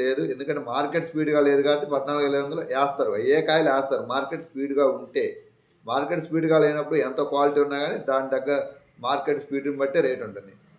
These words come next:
క్లాసిక్ కనుక చూసుకుంటే ఆర్మర్ కంటే బెటర్గా ఉంది. ఇది ఒక వెయ్యి రూపాయల పైనే నడుస్తుంది. వెయ్యి, పన్నెండు వందలు ఆర్మర్ కంటే. ఇది పన్నెండు వేలు మొదలుకొని పదిహేను వేలు, పదిహేను వేల ఐదు వందలు, పదిహేను వేల ఐదు వందలు లోపే, పదిహేను వేల నుంచి పదిహేను వేల ఐదు వందల మధ్యలోనే,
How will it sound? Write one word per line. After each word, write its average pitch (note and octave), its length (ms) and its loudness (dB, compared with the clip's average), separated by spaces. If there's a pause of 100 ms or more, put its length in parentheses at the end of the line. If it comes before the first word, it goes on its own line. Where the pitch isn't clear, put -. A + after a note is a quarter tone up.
(160)
క్లాసిక్ E3 420 0
కనుక E3 260 0
చూసుకుంటే D3+ 440 -2 (180)
ఆర్మర్ D3+ 360 2
కంటే D#3 180 -2
బెటర్గా C3+ 440 -4
ఉంది. G#2+ 200 -10
ఇది G2 120 -8 (160)
ఒక B2 180 -4
వెయ్యి C3 220 4
రూపాయల C#3 380 2
పైనే C3+ 260 -2
నడుస్తుంది. A2 400 -8
వెయ్యి, A#2 260 -8
పన్నెండు A2 360 -8
వందలు G#2+ 180 -10
ఆర్మర్ A2 340 -8
కంటే. G#2 260 -8 (420)
ఇది C#3 220 0
పన్నెండు D3 360 -2
వేలు D#3+ 180 6
మొదలుకొని D#3 520 -2
పదిహేను C#3+ 440 0
వేలు, C#3 260 0
పదిహేను C3+ 460 -2
వేల B2+ 140 -4
ఐదు B2 140 2
వందలు, B2+ 340 -4
పదిహేను B2 320 -2
వేల B2+ 140 -4
ఐదు B2 140 0
వందలు C#3 240 -2
లోపే, C3+ 340 0 (280)
పదిహేను A#2+ 360 -4
వేల B2 280 0
నుంచి C3 220 -10
పదిహేను B2 360 -2
వేల A#2+ 100 -4
ఐదు A#2 80 -2
వందల B2 240 -8
మధ్యలోనే, A2 440 -10